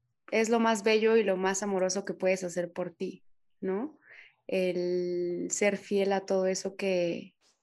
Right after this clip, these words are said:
que eres. ¿Y cómo le puedes ser fiel a eso? Pues escuchándote, descifrando, pues, todas las cosas que te van sucediendo y cómo vas,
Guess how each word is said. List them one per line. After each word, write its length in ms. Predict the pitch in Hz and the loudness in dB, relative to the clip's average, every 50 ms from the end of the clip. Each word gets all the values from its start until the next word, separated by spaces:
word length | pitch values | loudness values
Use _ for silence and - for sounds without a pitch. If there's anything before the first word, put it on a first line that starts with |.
| _ _ _ _ _ _ _ _ _ _ _ - - | _ _ _ _ _ _ _ _ _ _ _ -8 -2
que 240 | 196 185 180 196 226 | 2 4 4 6 6
eres. 360 | 240 233 185 175 175 - - - | 6 4 4 2 -2 -6 -12 -16
¿Y 100 | 185 - | -12 -4
cómo 320 | - 202 208 214 220 220 | -2 0 2 4 4 4
le 120 | 214 208 | 4 2
puedes 340 | 202 208 214 214 214 214 208 | 2 2 4 4 4 4 4
ser 140 | 208 208 202 | 2 0 0
fiel 240 | 208 - 214 208 208 | 2 0 0 2 4
a 140 | 202 202 202 | 2 2 2
eso? 300 | 196 202 220 226 226 226 | 0 0 -2 -2 -4 -2
Pues 160 | - 196 180 | -4 -4 -2
escuchándote, 1120 | 185 175 - _ - 175 175 - - 196 196 196 196 190 185 - _ - 92 - 98 - - | -2 -4 -4 _ -8 -8 -8 -6 -4 -2 0 0 0 0 -2 -2 _ -2 0 0 0 -2 -2
descifrando, 760 | - 190 - - 185 180 - 202 196 190 185 196 190 190 185 | -2 -4 -2 -4 -6 -2 0 0 2 4 4 4 2 2 -2
pues, 180 | - 185 170 _ | -6 -10 -8 _
todas 220 | - 196 196 202 | -2 0 2 2
las 180 | 196 185 175 - | 2 0 -2 -6
cosas 320 | - 190 185 196 190 190 | -12 -8 -6 -6 -6 -6
que 120 | _ - - | _ -10 -6
te 160 | - 185 180 | -2 0 2
van 280 | 175 180 180 180 180 180 | 2 4 2 2 0 -2
sucediendo 600 | - 190 185 - 180 175 185 190 190 185 180 180 | -4 -6 -6 -6 -6 -4 -2 -2 -2 -2 -2 -4
y 100 | 180 175 | -4 -6
cómo 240 | 180 - 185 185 185 | -6 -4 -2 0 0
vas, 340 | 185 185 190 190 - - | 0 0 0 -2 -4 -10